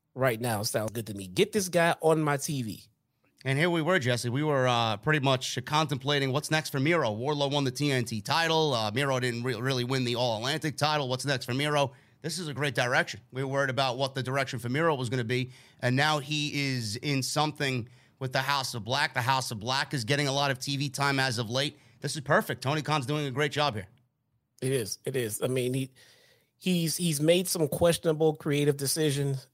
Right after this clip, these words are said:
Speaker 1: but, um, they're not all bad.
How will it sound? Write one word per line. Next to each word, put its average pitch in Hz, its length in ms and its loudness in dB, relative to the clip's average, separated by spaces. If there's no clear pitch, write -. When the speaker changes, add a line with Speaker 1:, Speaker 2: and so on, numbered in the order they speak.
Speaker 1:
but, 123 420 0
um, 123 560 0
they're 147 120 4
not 143 240 4
all 113 200 4
bad. 76 320 -4